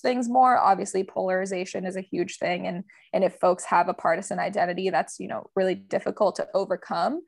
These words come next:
But I do think having message disciplining and, uh, message discipline and having Democrats really, like, over and over <laughs> again, just make clear that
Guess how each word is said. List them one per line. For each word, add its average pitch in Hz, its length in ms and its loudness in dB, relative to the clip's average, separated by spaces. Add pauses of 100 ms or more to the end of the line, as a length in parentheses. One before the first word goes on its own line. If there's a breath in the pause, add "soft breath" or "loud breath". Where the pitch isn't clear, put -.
(280 loud breath)
But 226 100 6
I 220 120 8
do 240 240 -4
think 226 340 -2
having 196 480 2
message 190 460 -6
disciplining 220 840 -2
and, 190 440 0 (420 soft breath)
uh, 196 140 2 (100)
message 208 340 0
discipline 208 440 0
and 196 120 -2
having 180 380 2
Democrats 180 760 0
really, 214 360 2
like, 175 220 0 (360)
over 214 300 2
and 196 140 -4
over 190 320 -2
<laughs> 196 60 0
again, 226 480 -2 (520 soft breath)
just 233 220 -2
make 196 400 2 (220)
clear 190 400 2
that 190 160 -2